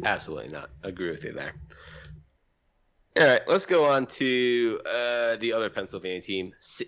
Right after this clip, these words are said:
your Saints, the downtrodden, sad,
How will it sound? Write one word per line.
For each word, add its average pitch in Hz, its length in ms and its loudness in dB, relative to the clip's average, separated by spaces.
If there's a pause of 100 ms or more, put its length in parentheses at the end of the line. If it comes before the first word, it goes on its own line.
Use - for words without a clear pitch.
your 117 200 4
Saints, 120 640 0 (760)
the 95 140 -4 (160)
downtrodden, 113 920 2
sad, 101 600 -2